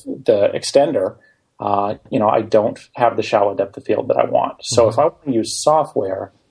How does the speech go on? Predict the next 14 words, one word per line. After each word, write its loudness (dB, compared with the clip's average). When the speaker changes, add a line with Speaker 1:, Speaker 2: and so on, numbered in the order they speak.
Speaker 1:
to -4
synthesize 0
that 0
shallow 2
depth -2
of -10
field, 2
historically 2
that 0
meant -2
a -4
bunch -2
of -16
selections -4